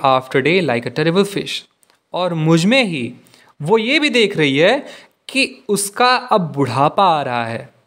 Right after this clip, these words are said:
जैसे ही एक एक दिन आगे बढ़ रहा है। यानी कि जिस प्रकार से किसी नदी में पड़े हुए किसी व्यक्ति की तरफ एक बड़ी भयानक सी डरावनी सी मछली आती है, तब वो व्यक्ति डरता है,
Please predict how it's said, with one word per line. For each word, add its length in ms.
जैसे 420
ही 400
एक 180
एक 140
दिन 240
आगे 240
बढ़ 180
रहा 240
है। 220
यानी 260
कि 280
जिस 280
प्रकार 440
से 340
किसी 240
नदी 360
में 220
पड़े 200
हुए 120
किसी 280
व्यक्ति 320
की 120
तरफ 280
एक 200
बड़ी 200
भयानक 420
सी 100
डरावनी 400
सी 120
मछली 420
आती 280
है, 120
तब 200
वो 120
व्यक्ति 240
डरता 400
है, 340